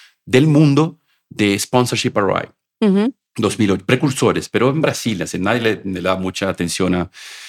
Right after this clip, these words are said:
Speaker 1: Pero nos compraron, W P P nos compra, fue un buen negocio, gané un poco ahí, pero había un earnout, y en ese periodo él hacía una muy mala gestión, era el presidente todavía, el socio principal,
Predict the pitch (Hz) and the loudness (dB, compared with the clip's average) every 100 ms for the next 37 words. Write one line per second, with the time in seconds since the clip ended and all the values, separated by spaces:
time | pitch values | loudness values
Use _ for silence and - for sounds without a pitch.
0 | - - 143 135 151 135 139 120 87 92 | -2 2 2 4 2 4 4 2 2 2
1 | 110 120 113 123 120 120 120 - 151 104 | 2 2 2 0 2 2 2 2 2 2
2 | 127 - - - _ 127 143 131 113 107 | -4 -8 -12 -20 _ 2 4 4 2 2
3 | 113 131 117 117 - 98 92 95 95 107 | 2 2 2 2 0 0 0 0 0 0
4 | 98 135 120 120 113 92 87 87 110 123 | 2 0 0 0 0 0 0 0 2 4
5 | 123 120 123 131 117 135 - - - - | 4 4 4 2 0 -2 -12 -20 -20 -14
6 | - 98 98 - 110 131 110 120 131 - | -2 0 0 0 0 0 2 2 0 -2
7 | 98 101 - 117 113 107 110 127 143 120 | -2 -2 -2 -2 -2 0 2 4 6 6
8 | 113 117 95 - - - 120 - 101 123 | 4 4 0 -2 -8 -6 -6 -2 2 4
9 | 120 82 98 98 92 98 117 - 85 90 | 2 0 -6 -2 -2 -2 -4 -4 -4 -2
10 | 104 87 - - 98 98 - - 113 | -4 -4 -8 -8 -6 -8 -6 -4 -2